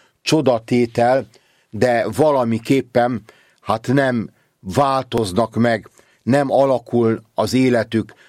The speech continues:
nem formálódik át az életük Jézus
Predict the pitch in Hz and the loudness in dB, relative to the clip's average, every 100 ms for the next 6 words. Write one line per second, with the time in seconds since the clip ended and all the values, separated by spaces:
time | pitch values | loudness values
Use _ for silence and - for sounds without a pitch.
0 | _ - 135 147 - 135 131 120 117 113 | _ -4 -2 -2 -2 -2 0 -2 -2 -2
1 | 107 107 131 123 113 107 _ _ _ 101 | -2 -2 0 0 -4 -8 _ _ _ -6
2 | 98 127 123 110 - 101 127 123 98 107 | 0 0 2 -2 -4 -2 0 0 0 -4
3 | - | -8